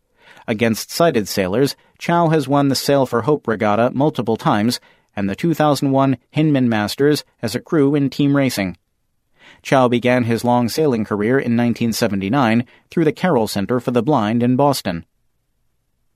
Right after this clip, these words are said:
Getting Teens Fit. The U S A B A WellPoint Foundation National Fitness Challenge Program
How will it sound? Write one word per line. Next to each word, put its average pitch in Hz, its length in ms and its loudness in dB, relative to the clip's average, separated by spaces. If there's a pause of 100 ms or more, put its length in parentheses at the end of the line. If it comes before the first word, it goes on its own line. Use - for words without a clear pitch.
(600)
Getting 170 400 2
Teens 131 420 2
Fit. - 320 -4 (1300)
The 120 80 2
U 180 260 2
S 170 220 0
A 143 180 2
B 131 220 2
A 127 200 2
WellPoint 123 600 0
Foundation 107 600 -2
National 113 420 -2
Fitness - 360 -4
Challenge 98 420 -6
Program 98 480 -2